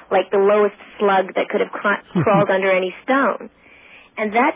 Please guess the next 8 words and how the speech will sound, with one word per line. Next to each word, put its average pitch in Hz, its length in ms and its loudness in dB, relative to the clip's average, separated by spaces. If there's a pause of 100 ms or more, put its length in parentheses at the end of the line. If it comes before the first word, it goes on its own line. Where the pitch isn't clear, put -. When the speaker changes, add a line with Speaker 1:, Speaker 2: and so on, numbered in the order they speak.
Speaker 1:
juxtaposition 214 1120 -4
of 180 160 0
a 185 80 -2
personality 196 800 0
makes 202 400 0 (100)
for 175 220 2 (720)
great 247 320 2
difficulties 175 720 -2